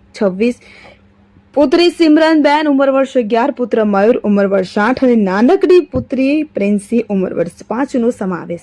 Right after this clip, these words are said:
થાય છે. ઘટનાની જાણ થતાં જ બગોદરા પોલીસ અને એકસો આઠ એમ્બ્યુલન્સ ઘટના સ્થળે દોડી ગઈ હતી. સાથે સાથે અમદાવાદ ગ્રામ્યની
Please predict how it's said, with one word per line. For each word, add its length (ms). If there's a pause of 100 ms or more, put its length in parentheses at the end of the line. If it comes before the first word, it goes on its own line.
થાય 160
છે. 180 (880)
ઘટનાની 420
જાણ 240
થતાં 320
જ 60
બગોદરા 380
પોલીસ 380
અને 280
એકસો 220
આઠ 200
એમ્બ્યુલન્સ 460
ઘટના 320
સ્થળે 320
દોડી 300
ગઈ 120
હતી. 300
સાથે 380
સાથે 280
અમદાવાદ 500
ગ્રામ્યની 600